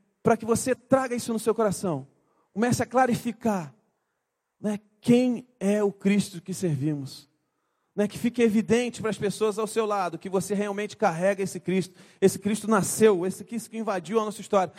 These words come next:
nasceu no seu coração, e hoje você vive uma nova vida porque ele nasceu no seu coração,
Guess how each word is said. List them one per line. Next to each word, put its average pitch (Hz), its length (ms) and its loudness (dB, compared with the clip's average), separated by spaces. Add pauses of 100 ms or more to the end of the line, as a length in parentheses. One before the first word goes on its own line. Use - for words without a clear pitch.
(200)
nasceu 214 480 -2
no 214 60 -6
seu 196 160 -2
coração, 160 500 0 (280)
e 180 100 4
hoje 226 260 6
você 214 300 -4
vive 202 260 -6
uma 220 160 -8
nova 202 240 -2
vida 208 240 -4
porque 214 280 -4
ele 220 500 2 (220)
nasceu 180 400 -6
no 160 80 -8
seu 156 120 -12
coração, 143 480 -8